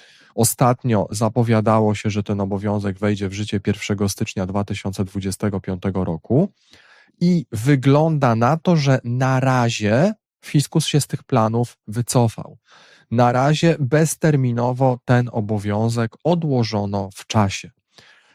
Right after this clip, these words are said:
Co prawda fiskus zapowiada, że do tej integracji, e, kas fiskalnych z terminalami płatniczymi prędzej czy później dojdzie, ale na razie jeszcze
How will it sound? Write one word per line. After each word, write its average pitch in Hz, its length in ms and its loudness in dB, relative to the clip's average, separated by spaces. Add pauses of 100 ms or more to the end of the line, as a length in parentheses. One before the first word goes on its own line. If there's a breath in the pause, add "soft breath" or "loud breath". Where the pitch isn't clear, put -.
Co 139 160 0
prawda 131 640 0 (680)
fiskus - 720 -4 (200)
zapowiada, 117 1000 0 (800)
że 113 160 4
do 131 180 2
tej 123 280 2
integracji, 113 1000 -2 (180)
e, 92 60 -8
kas 117 280 -2
fiskalnych 107 560 -4
z - 60 -8
terminalami 104 680 -2
płatniczymi 101 680 -6
prędzej 120 460 0
czy - 120 -12
później 107 460 -2
dojdzie, 95 540 0 (480 soft breath)
ale 190 280 2
na 131 160 2
razie 135 500 2
jeszcze 110 540 0